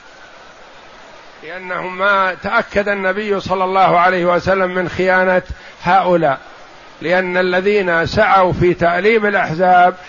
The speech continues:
من بني النضير، حيي بن أخطب ومن معه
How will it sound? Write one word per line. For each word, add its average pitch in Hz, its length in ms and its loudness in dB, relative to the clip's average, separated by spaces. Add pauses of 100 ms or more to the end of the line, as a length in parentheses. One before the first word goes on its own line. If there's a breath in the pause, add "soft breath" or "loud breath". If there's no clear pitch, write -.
(160 loud breath)
من 208 120 -2
بني 233 200 0
النضير، 214 480 0 (1400)
حيي 202 360 0
بن 196 140 -2
أخطب 220 520 0
ومن 196 360 0
معه 156 280 0